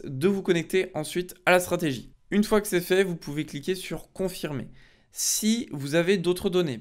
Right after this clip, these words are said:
parce que la première fois que je l'avais fait, il me demandait où est-ce que j'habitais. Vous remplissez votre adresse postale et vous cliquez sur confirmer. Petite interruption, concernant la création du compte de trading, le type de compte aura son importance.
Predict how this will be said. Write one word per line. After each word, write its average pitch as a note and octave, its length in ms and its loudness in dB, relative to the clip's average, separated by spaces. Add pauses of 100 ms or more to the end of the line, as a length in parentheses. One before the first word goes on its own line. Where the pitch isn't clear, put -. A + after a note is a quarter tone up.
parce - 140 -10
que D#3+ 80 2
la D#3 80 4
première E3 320 0
fois E3+ 100 0
que D3+ 60 -4
je C3+ 40 -4
l'avais B2+ 200 4
fait, F3+ 180 0
il F3+ 80 0
me D#3 80 -2
demandait C#3 360 0
où D3+ 100 -2
est-ce D3+ 120 -6
que D#3 120 -4
j'habitais. C3+ 420 -6 (240)
Vous D3 160 2
remplissez F3+ 460 0
votre D#3 240 -4
adresse D#3 260 0
postale D3+ 540 0 (240)
et D3 60 2
vous C#3 100 -2
cliquez C3 300 -6
sur D3 160 -4
confirmer. - 440 -8 (540)
Petite A3 320 12
interruption, A#3 800 12 (320)
concernant A3+ 920 12
la C#3+ 260 12
création G#3+ 540 10
du D3 160 6
compte G#3+ 160 8
de G#3 80 12
trading, G3+ 600 8 (420)
le D3 260 8
type G#3+ 220 4
de G#3 100 10
compte A#3+ 420 8 (140)
aura G#3+ 240 12
son A3 220 12
importance. G3+ 760 8